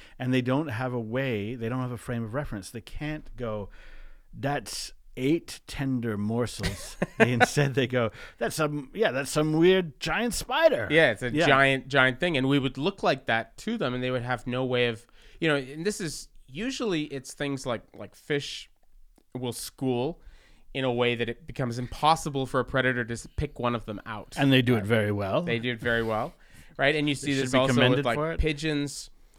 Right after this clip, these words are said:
Speaker 2: when they flock
Speaker 1: Flock?
Speaker 2: together and move.
Speaker 1: Yes.
Speaker 2: It's really hard for a peregrine falcon to identify one of them to get them, right?
Speaker 1: Dopamine reward for flocking and herding.
Speaker 2: <laughs>
Speaker 1: That's why, in, that's why it's a dopamine reward for going to the pub,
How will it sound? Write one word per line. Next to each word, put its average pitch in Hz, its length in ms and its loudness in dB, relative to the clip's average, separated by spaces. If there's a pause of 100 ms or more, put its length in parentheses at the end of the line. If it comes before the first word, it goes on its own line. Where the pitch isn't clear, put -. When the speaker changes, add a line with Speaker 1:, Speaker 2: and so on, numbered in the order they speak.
(140)
Speaker 2:
when 131 180 0
they 123 120 2
flock 127 240 -2
Speaker 1:
Flock? 151 120 2
Speaker 2:
together 120 380 2
and 110 140 -2
move. 139 420 -4
Speaker 1:
Yes. 127 200 -8 (260)
Speaker 2:
It's - 340 -6
really 139 460 0
hard 117 480 -2
for - 180 -6
a 107 60 -4
peregrine 110 480 -6
falcon 107 520 -4
to - 220 -12
identify 113 640 -4
one 113 360 -6
of 110 140 -8
them 98 280 -10
to - 140 -20
get 113 240 -10
them, - 180 -18 (220)
right? 135 160 -2
Speaker 1:
Dopamine 120 320 -2
reward 110 400 -4
for 110 160 -12
flocking 113 500 -10
and 98 120 -8
herding. 120 500 -8 (160)
Speaker 2:
<laughs> - 180 -20
Speaker 1:
That's 175 220 0
why, 139 160 4 (200)
in, 135 220 2
that's 127 220 0
why 139 80 6
it's 123 100 2
a 120 60 2
dopamine 127 480 4
reward 131 280 4
for 143 120 -2
going 135 380 0
to 170 80 -4
the 117 80 0
pub, 90 300 -6